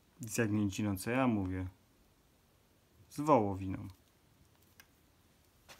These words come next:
No tu jeszcze wszystko się dalej klei tym miodem. I trzecia puszka.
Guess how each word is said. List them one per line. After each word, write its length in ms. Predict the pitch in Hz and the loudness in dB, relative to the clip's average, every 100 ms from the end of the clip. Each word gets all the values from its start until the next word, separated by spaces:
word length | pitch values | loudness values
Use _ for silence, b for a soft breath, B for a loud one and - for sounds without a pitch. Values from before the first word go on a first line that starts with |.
| - - - | -4 -4 -4
No 140 | - 113 | -8 -4
tu 100 | 117 | -2
jeszcze 220 | 110 110 | -2 -2
wszystko 340 | 104 123 - | -4 -2 -4
się 120 | 104 120 | 0 4
dalej 260 | 123 117 | 6 4
klei 300 | - 131 117 | 2 2 2
tym 240 | - 127 156 | 4 4 6
miodem. 380 | 151 139 139 123 - - - - - - - - - - - - - - _ _ - - - - | 6 8 6 6 0 -8 -8 -6 -6 -6 -10 -18 -20 -20 -16 -16 -18 -20 _ _ -18 -16 -14 -6
I 200 | 180 175 | -2 0
trzecia 400 | - 147 135 123 | 2 2 4 2
puszka. 580 | - 131 - - 127 | 2 -2 -2 4 4